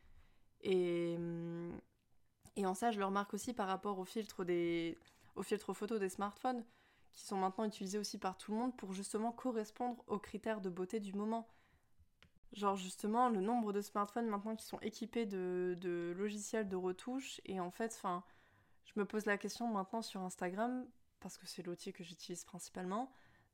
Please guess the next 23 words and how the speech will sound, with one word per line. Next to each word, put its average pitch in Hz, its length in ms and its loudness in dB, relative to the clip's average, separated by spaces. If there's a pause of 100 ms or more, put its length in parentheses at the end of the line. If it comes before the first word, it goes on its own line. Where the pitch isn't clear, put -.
de 180 80 2
me 180 100 2
dire 233 240 2 (300)
qui 240 180 -4
sont 226 180 -2
les 190 120 0
personnes 220 420 -4
qui - 140 -12
sont 185 180 -6
réellement 185 480 -2
comme 185 220 -8
ça 226 260 -4
ou 208 140 -2
non. 226 240 0 (380)
Parce 208 120 -2
que - 120 0
au-delà 214 320 6
des 202 120 2
chirurgies 190 540 0
esthétiques - 500 -4
que 180 140 -4
certaines 202 580 -2
personnes 196 720 0